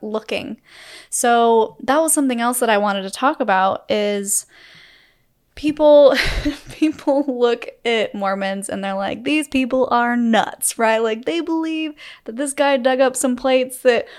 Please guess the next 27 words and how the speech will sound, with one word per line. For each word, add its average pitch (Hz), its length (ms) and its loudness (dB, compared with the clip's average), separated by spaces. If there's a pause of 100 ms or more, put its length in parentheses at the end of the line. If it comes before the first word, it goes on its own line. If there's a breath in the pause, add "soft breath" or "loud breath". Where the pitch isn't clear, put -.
(320 loud breath)
were 226 180 -4
etched 277 360 0
in 269 280 2
and 226 140 -6
he, 240 180 -4
and 220 120 -8
he 214 80 -8
translated 262 580 0
them 226 80 -4
by 196 80 -2
putting 240 300 0
his 202 140 -6
head 269 220 -2
into 254 300 0
a 254 80 2
hat, 247 480 0
and 208 180 -6
you 220 80 -8
get 254 220 0
your 247 80 2
own 202 180 -2
planet 277 540 2
if 247 100 -2
you're 226 140 -2
good 240 500 2
and, 220 160 0
like, 202 240 -2